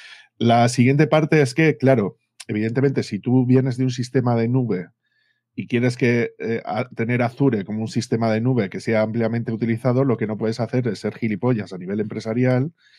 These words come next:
y decir que no, no, no, aquí solamente se pueden ejecutar los servidores con Windows. Evidentemente, si tú quieres hacer negocio, tendrás que utilizar lo que se utiliza ampliamente en el sector de los data center, que evidentemente es Linux, ¿no? Entonces, Microsoft no es gilipollas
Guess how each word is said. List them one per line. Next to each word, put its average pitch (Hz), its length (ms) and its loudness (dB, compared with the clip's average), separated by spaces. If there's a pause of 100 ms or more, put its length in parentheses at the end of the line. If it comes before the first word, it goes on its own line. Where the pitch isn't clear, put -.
(200)
y 104 100 -8
decir 120 340 0
que 110 100 -2
no, 107 160 -4
no, 110 140 -6
no, 113 180 -4
aquí 104 220 -10
solamente 120 380 -6
se 120 120 -8
pueden 110 220 -2
ejecutar 117 640 0 (480)
los 104 400 2
servidores 113 580 2
con 107 180 0
Windows. 110 420 0
Evidentemente, 107 580 0
si 92 140 -12
tú 95 120 -8
quieres 104 300 -4
hacer 107 240 -4
negocio, 120 460 0
tendrás 101 360 -4
que 104 100 -4
utilizar 110 420 0
lo 135 80 0
que 110 80 -6
se 110 100 -6
utiliza 107 500 0 (720)
ampliamente 117 680 4
en 90 60 -4
el 92 80 -6
sector 98 380 -4
de 104 400 2
los 104 160 -2
data 107 240 -2
center, 131 400 0
que 113 80 -2
evidentemente 104 720 -4
es 101 220 -4
Linux, 82 340 -12
¿no? 127 120 -4
Entonces, 87 360 -10
Microsoft 92 380 -6
no 101 160 -2
es 95 100 -6
gilipollas 101 800 -4